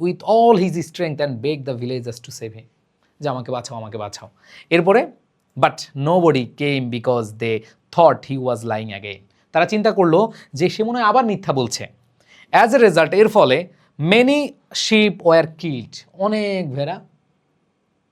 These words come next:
মারা গেল। তারপর বলছে, "The boy realized," সে উপলব্ধি করলো, "his mistake and felt ashamed।" সে তার যে ভুলটা, এইটা সে উপলব্ধি করলো এবং সে খুব অপমানিত বোধ করলো।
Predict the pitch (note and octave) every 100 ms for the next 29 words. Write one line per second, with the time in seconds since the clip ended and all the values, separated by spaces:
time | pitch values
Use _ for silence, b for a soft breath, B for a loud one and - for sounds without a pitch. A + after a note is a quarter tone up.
0 | _ _ _ C3+ B2+ A#2+ A#2 E3 - _
1 | _ D3 B2+ C3 A#2+ A#2+ C#3 B2+ D3+ F#3
2 | F#3 C#3 D3 C#3 B2+ A2+ G#2+ - D#3+ D#3
3 | B B D#3 F#3 E3 D#3+ D3+ C3 D3+ C3
4 | C#3 C3+ D3 C3+ B2+ C3 A#2+ A#2+ - -
5 | A2+ G#2 F#2 - _ _ _ - D3+ D#3+
6 | D3+ D3+ A2 C#3+ D3+ C#3+ G#2 _ _ _
7 | _ _ _ - C#3 C3+ D3 C#3+ - C#3
8 | C3+ B2+ - - D3 C3+ D3 C3+ B2+ B2
9 | A#2+ A2+ B2 C#3 C#3+ C#3+ B2 D3 B2+ A#2+
10 | C#3+ D3+ b b A#2+ A2+ A#2 - A#2 G2+
11 | F#2+